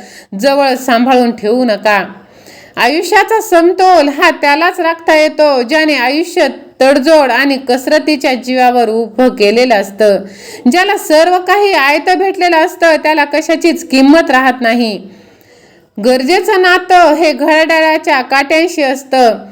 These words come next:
पण प्रेमाचं नातं वेळेचं भान विसरायला लावणाऱ्या माणसांशी असतं.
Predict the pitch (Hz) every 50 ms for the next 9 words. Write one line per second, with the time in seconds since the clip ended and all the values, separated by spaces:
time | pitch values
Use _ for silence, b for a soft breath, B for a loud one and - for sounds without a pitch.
0 | B B B B B 381 392 381 320 - 349 302 302 311 339 370 370 359 415 427
1 | 359 349 349 349 339 349 349 330 320 285 262 262 285 294 311 320 330 330 330 311
2 | 254 214 233 247 294 311 339 330 311 311 330 320 320 302 294 285 285 294 269 262
3 | 269 269 269 269 269 269 262 254 247 226 233 233 233 240 240 - 285 285 285 285
4 | - 262 233 220 226 226 - 233 220 208 202